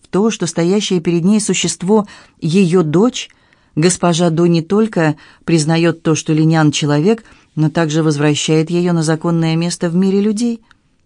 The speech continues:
Для меня это чистейшее определение материнской любви. Несмотря на боль, страдания, разногласия между поколениями, мать принимает своё дитя,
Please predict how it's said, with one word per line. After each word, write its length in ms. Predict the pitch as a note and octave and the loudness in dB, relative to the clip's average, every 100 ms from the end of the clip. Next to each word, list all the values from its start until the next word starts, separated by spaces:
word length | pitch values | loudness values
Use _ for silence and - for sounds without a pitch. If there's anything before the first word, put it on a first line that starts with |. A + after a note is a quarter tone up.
| _ _ _ _ | _ _ _ _
Для 220 | D3+ D#3+ F3 | -6 -2 0
меня 360 | F3 F#3+ G#3+ | 2 2 2
это 300 | E3 D#3 C#3 - - _ | 0 0 -4 -4 -20 _
чистейшее 680 | - E3+ D#3 G#3 G3 - F3+ | -4 -4 -2 -2 -2 -2 -4
определение 680 | - D#3+ D#3+ D3 D#3 E3+ E3 | -4 -4 -2 -2 0 0 0
материнской 560 | D#3+ D#3 D#3 D#3 - D#3+ | 0 -2 0 -2 -2 -4
любви. 460 | D3+ C3+ C#3 C#3 _ _ _ _ _ _ _ _ _ _ _ _ _ - _ - | -4 -4 -6 -6 _ _ _ _ _ _ _ _ _ _ _ _ _ -20 _ 0
Несмотря 560 | F#3+ F3+ F3+ E3 E3+ | 0 2 -2 -2 0
на 160 | E3 E3 | 0 0
боль, 340 | C#3+ D#3 F3+ | 0 0 0
страдания, 920 | E3+ - F#3 E3 D#3+ E3+ E3+ D#3+ D#3 D#3 _ - | -2 -2 0 2 2 2 0 0 -2 -6 _ -4
разногласия 760 | E3+ D#3+ F3 D#3+ F3+ F3 E3 | 0 2 2 2 0 0 2
между 260 | D#3 C#3+ D3+ | 2 2 -2
поколениями, 800 | D#3 D#3+ D#3 F3+ F3+ D#3+ D3+ - - - _ | -2 0 2 2 2 2 0 -2 -10 -20 _
мать 260 | E3+ E3+ D#3 | 0 0 0
принимает 540 | F3 F3+ F#3+ F3+ D3+ | 0 2 2 2 0
своё 260 | - D#3 D3+ | 0 2 2
дитя, 460 | C#3 C#3 F3+ F#3+ | 0 -2 -2 -2